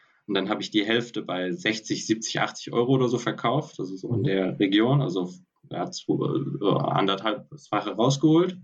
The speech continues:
Speaker 1: Und dann hatte ich noch, äh, zwanzig oder dreißig Anteile über und die Aktie ist dann ja bis vierhundert Euro hochgeschossen.
Speaker 2: Ja.
Speaker 1: Aber ich hab gehalten,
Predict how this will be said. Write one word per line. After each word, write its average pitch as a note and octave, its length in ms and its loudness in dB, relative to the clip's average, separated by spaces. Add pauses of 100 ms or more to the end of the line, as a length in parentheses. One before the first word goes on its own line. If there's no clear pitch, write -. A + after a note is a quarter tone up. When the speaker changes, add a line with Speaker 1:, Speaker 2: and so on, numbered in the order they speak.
(580)
Speaker 1:
Und G#2+ 120 4
dann A2 180 2
hatte A#2 160 -4
ich - 100 -10
noch, F#2+ 280 -6
äh, F#2+ 180 -2
zwanzig G#2 560 0
oder F#2+ 120 -2
dreißig F#2+ 360 -2
Anteile G#2 400 2
über B2 320 4
und F#2+ 140 -2
die - 80 -2
Aktie - 260 -4
ist - 160 -6
dann G2+ 80 -8
ja F#2 140 -4
bis G#2 260 0
vierhundert A#2+ 400 2
Euro G#2 340 2
hochgeschossen. G#2 840 -2 (160)
Speaker 2:
Ja. A2+ 260 -8
Speaker 1:
Aber G#2 200 2
ich F#2 120 0
hab A#2+ 160 -2
gehalten, A#2 840 0